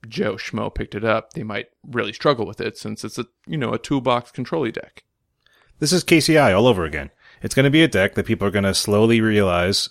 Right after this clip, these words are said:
Speaker 2: how incredibly good it is, and then they'll learn how to play it, and then they will pick it up, and it will be like the fifty-eight percent win percentage deck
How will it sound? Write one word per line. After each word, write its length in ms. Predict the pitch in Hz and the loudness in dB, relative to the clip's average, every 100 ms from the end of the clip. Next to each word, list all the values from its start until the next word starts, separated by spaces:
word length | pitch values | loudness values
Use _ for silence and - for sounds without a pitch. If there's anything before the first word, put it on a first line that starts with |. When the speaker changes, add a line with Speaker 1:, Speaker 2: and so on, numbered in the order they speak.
| - | -6
Speaker 2:
how 220 | - 95 | -2 -2
incredibly 420 | 92 101 104 120 | 0 0 2 2
good 200 | 120 123 | 2 2
it 120 | 85 | 2
is, 340 | 76 78 98 - - - | -2 -4 -6 -8 -16 -14
and 140 | 90 90 | -8 -4
then 140 | 92 | -2
they'll 180 | 92 90 | -2 -2
learn 160 | 90 | -2
how 120 | 95 113 | -2 0
to 100 | 135 | 0
play 320 | - 78 82 | 0 -2 0
it, 160 | 107 - | -2 -4
and 80 | - | -8
then 120 | 92 | -4
they 100 | 90 | 0
will 100 | 101 | -2
pick 220 | 101 117 147 | 0 -2 0
it 80 | |
up, 280 | 104 87 - - | 0 0 -4 -8
and 140 | 92 | -4
it 100 | 95 | -4
will 100 | 95 | -4
be 140 | 87 98 | -2 0
like 280 | 95 92 - | 0 -2 -4
the 80 | |
fifty-eight 560 | 98 - 101 104 98 98 | -4 -4 -4 -2 -2 -2
percent 420 | 95 - 101 95 | -4 -4 -4 -4
win 160 | 92 92 | -6 -6
percentage 460 | 85 - 85 80 | -8 -6 -6 -8
deck 340 | - 80 82 | -6 -4 -6